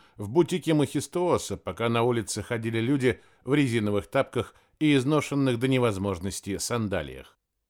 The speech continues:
Двое рабочих и дрон-подъёмник меняли бронированное стекло витрины. На асфальте лежал вытащенный из земли рекламный столб.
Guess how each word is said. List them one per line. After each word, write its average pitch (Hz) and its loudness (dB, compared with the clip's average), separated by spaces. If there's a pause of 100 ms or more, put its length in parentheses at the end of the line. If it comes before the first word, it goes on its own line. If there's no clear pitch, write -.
(140)
Двое 104 4
рабочих 107 2
и - 0
дрон-подъёмник 110 2
меняли 139 4
бронированное 127 6
стекло 107 -2
витрины. 82 -2 (420)
На 107 0
асфальте 165 6
лежал 147 8
вытащенный 135 4
из 117 -2
земли 117 2
рекламный 113 2
столб. - -6